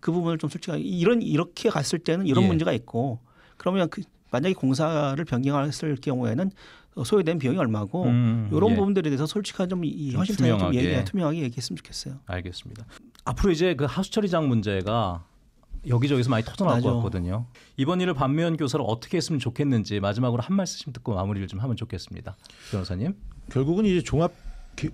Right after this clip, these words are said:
Speaker 3: 종합계획 아래에서 개별 그 사업지들이 정해지-, 정해지고
Speaker 2: 예, 예.
Speaker 3: 그러면 종합계획을 어떻게 세우는가는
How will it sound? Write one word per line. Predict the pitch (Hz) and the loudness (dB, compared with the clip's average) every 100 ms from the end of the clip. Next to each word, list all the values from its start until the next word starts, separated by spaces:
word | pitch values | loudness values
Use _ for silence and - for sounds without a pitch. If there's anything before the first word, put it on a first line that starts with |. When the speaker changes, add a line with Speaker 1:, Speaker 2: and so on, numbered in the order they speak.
| - | -4
Speaker 3:
종합계획 | - 143 208 220 - 196 190 185 175 165 156 - - - | 0 4 4 2 0 4 6 6 4 2 0 -4 -20 -8
아래에서 | - 123 160 160 147 156 151 135 104 | -2 2 4 4 2 2 0 0 -2
개별 | 123 123 147 143 135 117 - - - _ | -2 2 2 2 2 -2 -4 -14 -20 _
그 | - 101 95 87 | -8 -6 -4 -8
사업지들이 | - 156 160 143 120 117 107 92 | -4 -4 -2 -2 0 0 0 -2
정해지-, | - 98 113 113 95 | -2 0 0 -2 -8
정해지고 | - 113 131 123 95 | -2 2 4 4 4
Speaker 2:
예, | 92 | 0
예. | 85 135 196 - - - - - - - | 0 -2 -6 -14 -20 -20 -20 -20 -20 -4
Speaker 3:
그러면 | 160 180 170 | 0 2 2
종합계획을 | - 156 185 - 175 175 165 170 156 127 - | 2 2 0 0 2 2 4 4 2 0 -4
어떻게 | 120 151 160 | -4 0 0
세우는가는 | 160 175 165 160 139 135 143 151 113 | 2 2 2 0 0 0 0 0 -2